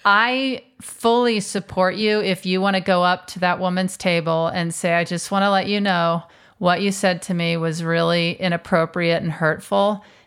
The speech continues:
And I just wanted to let you know that.'" And my boss said, "However,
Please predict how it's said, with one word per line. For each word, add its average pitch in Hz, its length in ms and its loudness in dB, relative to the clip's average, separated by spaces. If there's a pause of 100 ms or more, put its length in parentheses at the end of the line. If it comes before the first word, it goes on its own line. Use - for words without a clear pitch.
(180)
And 175 200 2
I 175 120 0
just 175 280 -2
wanted 165 440 -2
to 185 120 -2
let 156 200 2
you 170 100 -2
know 160 480 0 (200)
that.'" - 360 -2 (500)
And 175 260 0
my 170 140 2
boss 170 320 2
said, 165 440 -2
"However, 185 800 0